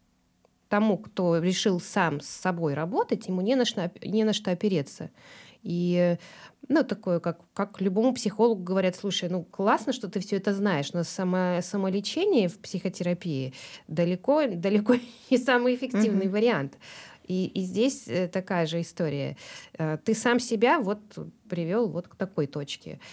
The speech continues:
Speaker 1: И, м, чаще всего сам с собой и выйти из неё, м, не, не сможешь.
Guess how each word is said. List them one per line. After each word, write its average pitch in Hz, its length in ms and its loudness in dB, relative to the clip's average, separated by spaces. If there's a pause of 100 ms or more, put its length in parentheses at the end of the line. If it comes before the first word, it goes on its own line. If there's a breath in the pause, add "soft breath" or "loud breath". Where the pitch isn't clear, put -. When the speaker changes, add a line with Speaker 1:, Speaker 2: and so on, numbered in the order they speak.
(280 loud breath)
Speaker 1:
И, 160 300 -2 (220)
м, - 300 -10 (480)
чаще 220 380 0
всего 196 380 -2
сам 214 400 0
с 214 60 -10
собой 185 520 0
и 165 80 0
выйти 190 360 -4
из 165 100 -4
неё, 165 380 -4 (460 loud breath)
м, 151 600 0
не, 190 80 2
не 226 240 4
сможешь. 135 600 -6